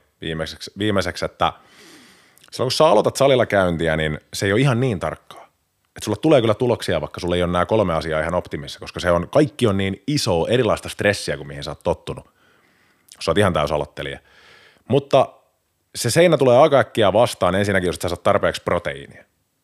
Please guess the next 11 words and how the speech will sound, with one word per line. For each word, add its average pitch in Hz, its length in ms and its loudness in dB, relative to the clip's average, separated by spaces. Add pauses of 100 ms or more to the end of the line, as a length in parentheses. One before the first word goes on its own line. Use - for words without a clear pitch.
(120)
Jos 101 80 -6
et - 60 -10
sä 131 40 -2
syö 185 140 0
tarpeeksi 143 400 0
proteiinia, 113 640 0
niin 85 220 -6 (840)
proteiini 143 380 4
on 156 100 2
kuitenkin 139 280 2
se 123 280 2